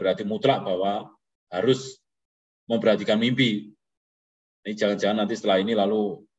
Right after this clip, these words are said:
semua memperhatikan mimpi, ya bukan itu. Maksudnya di sini seandainya Bapak Ibu nanti memiliki, mengalami mimpi, nah bisa dilihat apakah ada ketiga unsur ini. Atau bisa direfleksikan berdasarkan tiga unsur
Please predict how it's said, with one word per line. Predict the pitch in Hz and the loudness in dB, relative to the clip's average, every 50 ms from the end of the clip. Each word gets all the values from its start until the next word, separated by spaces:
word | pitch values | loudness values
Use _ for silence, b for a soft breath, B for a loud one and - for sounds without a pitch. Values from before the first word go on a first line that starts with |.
| _ _ _ _ | _ _ _ _
semua | - - 131 107 110 117 113 113 117 | -4 -2 -2 0 2 2 2 2 2
memperhatikan | 113 107 95 104 98 87 98 98 98 98 | 0 -2 -2 -2 -2 -2 -2 -2 -4 -2
mimpi, | 98 92 92 110 95 | -4 -4 0 0 0
ya | 85 | 0
bukan | 80 82 82 87 87 | 0 -4 -8 -8 -6
itu. | 95 98 92 98 82 - - _ _ - | -6 -4 -4 -6 -8 -8 -12 _ _ -12
Maksudnya | - 87 - 92 95 117 117 117 117 - - _ _ _ - - | -12 -8 -8 -6 -2 0 0 0 -2 -4 -8 _ _ _ -16 -14
di | 101 | -8
sini | 107 113 123 | -6 -6 -4
seandainya | 113 - - 123 123 113 101 101 90 85 90 98 110 117 110 101 90 87 | 0 0 2 2 2 2 2 0 0 0 0 0 2 2 2 0 -2 -4
Bapak | 90 85 - 92 80 | -6 -6 -6 -4 -6
Ibu | 95 98 - 107 104 | -6 -6 -6 -4 -4
nanti | 95 95 92 90 107 107 101 92 82 - _ _ _ _ _ _ _ _ _ _ _ _ _ - | -2 -2 -4 -4 -4 -4 -4 -4 -6 -10 _ _ _ _ _ _ _ _ _ _ _ _ _ -4
memiliki, | - 123 120 117 117 117 - - - 123 123 123 | -2 0 2 2 2 2 2 0 0 2 2 2
mengalami | 117 113 107 107 107 104 104 101 107 107 | 2 2 2 2 4 4 4 2 2 0
mimpi, | 107 107 110 110 104 - 117 117 117 117 117 117 120 120 117 - _ _ _ - | 0 -2 -2 -2 -4 -2 0 2 2 4 4 2 0 -2 -6 -10 _ _ _ -12
nah | 95 | -12
bisa | 90 92 - 107 98 | -10 -6 -4 -4 -4
dilihat | 104 98 95 98 92 - 98 95 95 - - _ - | -4 -4 -6 -6 -4 -2 -2 -2 -2 -4 -8 _ -16
apakah | 92 - 98 95 - 107 104 95 | -14 -8 -8 -6 0 0 0 0
ada | - 101 95 90 - | 0 0 0 0 -2
ketiga | - - 98 - - 98 95 | -4 -10 -10 -6 -4 -2 -2
unsur | 95 95 95 98 92 | -2 -2 -6 -8 -6
ini. | 95 107 107 110 104 90 78 - _ _ _ _ _ _ _ _ _ - | -4 -4 -4 -2 -4 -6 -8 -10 _ _ _ _ _ _ _ _ _ -8
Atau | 92 92 98 107 123 135 151 175 196 - - - - _ _ _ _ _ _ _ | -6 0 2 6 6 6 6 6 4 0 -4 -12 -20 _ _ _ _ _ _ _
bisa | - 131 127 139 143 139 131 127 | -8 -4 2 4 6 6 6 4
direfleksikan | 135 120 113 110 107 101 95 85 - _ _ _ _ _ _ - 127 135 135 135 117 - - 113 107 - 117 117 120 127 135 143 143 - - - | 2 -2 -4 -2 -2 -4 -4 -6 -10 _ _ _ _ _ _ 0 0 2 2 2 0 0 -2 -8 -2 0 2 4 4 2 2 0 -4 -8 -10 -10
berdasarkan | 104 - 110 95 - 104 98 104 - 113 104 | -4 -2 0 0 0 0 -2 -2 -2 -4 -4
tiga | 113 107 107 110 104 | -4 -4 -2 0 0
unsur | 104 104 101 95 - 107 101 | 0 0 -2 -2 -4 -4 -4